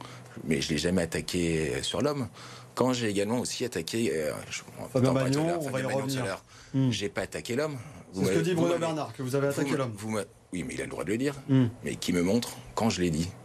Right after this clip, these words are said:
Speaker 1: J'ai, j'ai attaqué sa méthode. J'ai jamais critiqué Bruno Bern-, euh, j'ai jamais critiqué, euh, Fabien Bagnon. Vous pouvez relire tous les communiqués de presse, vous pouvez relire, enfin, vous pouvez revoir la conférence de presse. À
Speaker 2: Hmm.
Speaker 1: aucun moment j'ai attaqué l'homme.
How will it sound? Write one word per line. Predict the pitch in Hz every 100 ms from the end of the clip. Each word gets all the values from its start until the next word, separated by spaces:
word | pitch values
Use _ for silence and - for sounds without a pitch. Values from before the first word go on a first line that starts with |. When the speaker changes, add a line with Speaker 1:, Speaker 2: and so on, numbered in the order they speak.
| -
Speaker 1:
J'ai, | 78 82 87 -
j'ai | 71 80 90
attaqué | 90 104 92 123 123
sa | -
méthode. | 90 - 98 85 - - - - - -
J'ai | 76
jamais | 104 113
critiqué | - - 85 80 101
Bruno | 80 80
Bern-, | 82 98 117
euh, | 80
j'ai | 80
jamais | 95 117
critiqué, | 113 92 90 82 101 90
euh, | 76
Fabien | - 78 80
Bagnon. | 90 120 139 95
Vous |
pouvez | 82 90 82 82 71 - - - -
relire | - 92 95 85
tous | - 101
les |
communiqués | 101 113 113 113
de |
presse, | - 120 131 - 101
vous |
pouvez | 85 82 87
relire, | 85 80 82 80
enfin, | -
vous | 85 82
pouvez | 90 82
revoir | 98 95 101
la | 104
conférence | 101 101 95
de | 90
presse. | 101 123 127 127
À |
Speaker 2:
Hmm. | 120
Speaker 1:
aucun | 110 113
moment | 110
j'ai | 110
attaqué | 85 85 85
l'homme. | 82 80